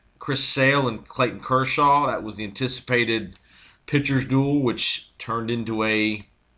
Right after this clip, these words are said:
slugfest. Uh, both pitchers were out prior to the fifth inning being concluded.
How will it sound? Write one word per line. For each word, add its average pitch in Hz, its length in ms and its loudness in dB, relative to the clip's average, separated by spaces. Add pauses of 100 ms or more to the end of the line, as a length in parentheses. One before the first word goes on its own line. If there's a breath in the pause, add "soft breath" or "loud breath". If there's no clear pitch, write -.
(200)
slugfest. - 1040 -4 (1000 soft breath)
Uh, 64 160 -14
both 120 360 2
pitchers 113 360 -4
were 104 180 2
out 113 320 6
prior 113 340 2
to 104 60 -4
the 95 120 -6
fifth 120 320 -2
inning 113 280 -4
being 107 260 -4
concluded. 135 800 -4